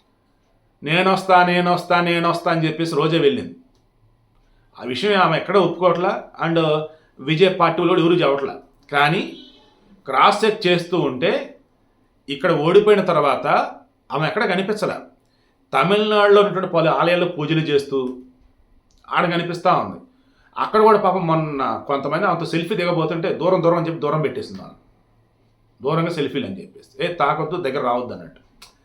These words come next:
ఇదే రోజా గతంలో క్లియర్గా టీడీపీ అధికారంలో ఉన్నప్పుడు అక్కడ నిరసన ధర్నా చేస్తూ పోలీసులు ఉంటే,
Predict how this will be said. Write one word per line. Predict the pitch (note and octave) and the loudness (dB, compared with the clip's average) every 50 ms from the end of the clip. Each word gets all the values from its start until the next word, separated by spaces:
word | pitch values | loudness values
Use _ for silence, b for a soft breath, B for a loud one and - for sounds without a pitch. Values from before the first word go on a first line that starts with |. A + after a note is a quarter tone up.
| _ _ _ _ _ _ _ _ _ _ _ _ - | _ _ _ _ _ _ _ _ _ _ _ _ -14
ఇదే | B2+ B2+ B2 E3+ G#3 A#3 A#3+ A#3 | -10 -2 4 6 6 6 8 6
రోజా | G#3 F#3+ F3+ E3+ D#3 C#3 B2 A#2 D3+ G#3 - - - - - G2+ - A#2 | 6 6 6 4 2 0 0 0 0 -4 -4 -6 -12 -14 -20 -18 -10 -6
గతంలో | B2 B2+ B2+ - G3 G#3 G#3 G3 D#3+ B2+ A#2+ C#3+ G3+ B3+ B3 - - - _ _ _ _ - | -6 -6 -2 2 4 4 6 4 4 2 0 0 -2 -4 -6 -10 -14 -20 _ _ _ _ -12
క్లియర్గా | B2+ C#3 E3 G3 G#3+ A3 G#3+ F3 D#3+ D3 D3 - - | -6 -4 0 2 4 6 6 6 4 2 0 -2 -2
టీడీపీ | - E3 F#3 G#3 G#3 E3+ | 0 0 4 4 4 4
అధికారంలో | D#3 D3+ D#3+ F3 F#3+ F#3 F3 | 2 0 0 0 -2 0 0
ఉన్నప్పుడు | E3 D#3 D3 - F#3 E3 | 0 -2 -2 -2 -4 -4
అక్కడ | D#3 D3+ C3+ | -4 -4 -4
నిరసన | C#3 C#3 C#3 - C#3+ | -4 -4 -4 -4 -4
ధర్నా | C#3 C#3+ C#3 D3+ D3+ C#3+ - C3 | -2 -2 -2 0 -2 -2 -2 -4
చేస్తూ | B2+ B2 - F3+ E3+ | -6 -6 -6 -8 -6
పోలీసులు | E3 C#3+ D3 D#3+ - D3 C3 | -2 0 0 0 0 -4 -8
ఉంటే, | B2 A2 C#3+ F#3 C4 - - - | -8 -6 -4 -4 -6 -6 -10 -16